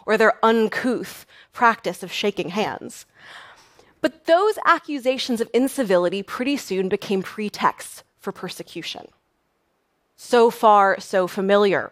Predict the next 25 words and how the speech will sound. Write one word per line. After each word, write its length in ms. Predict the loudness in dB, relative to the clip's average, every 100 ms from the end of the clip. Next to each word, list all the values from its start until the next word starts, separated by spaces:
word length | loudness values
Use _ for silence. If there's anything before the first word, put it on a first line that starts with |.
| -4
right? 320 | 0 0 -2 -14 -10
We 120 | -8
see 300 | -6 -6 -2
that 240 | 0 0 -2
strategy 600 | 0 2 4 0 -6 -8 -8
again 520 | 0 2 2 0 -4
and 140 | -4 -6
again. 480 | 0 2 4 2 -2
It's 220 | -6 -6
used 500 | -4 0 2 0 -4 -12
to 480 | -8 -4 -2 -4 -6 -10 -20 _
silence 500 | 0 2 2 0 -4
civil 240 | -2 0
rights 300 | 2 0 -2
protesters 920 | -12 -12 -10 -14 -12 -12 -12 -14 -8 -2
in 140 | 0
the 40 | 0
twentieth 440 | 0 2 4 2
century. 580 | -4 -10 -12 -10 -10 -10 -12 -14 -4
And 140 | 2 2
I 100 | 2
think 240 | -2 0
it 80 | 0
explains 560 | -2 -4 0 2 0
why 640 | -2 0 2 4 4 2